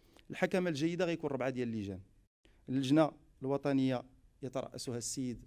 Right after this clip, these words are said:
رئيس الحكومة، اللجنة الوطنية المكلفة بالنقل ترأس مشترك بين وزير النقل ووزيرة السياحة،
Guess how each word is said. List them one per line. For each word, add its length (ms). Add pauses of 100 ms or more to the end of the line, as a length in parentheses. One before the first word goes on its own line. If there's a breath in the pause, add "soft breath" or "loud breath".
(140)
رئيس 240
الحكومة، 480 (440 soft breath)
اللجنة 260
الوطنية 360
المكلفة 480
بالنقل 480 (340)
ترأس 420
مشترك 420
بين 180
وزير 300
النقل 380
ووزيرة 340
السياحة، 560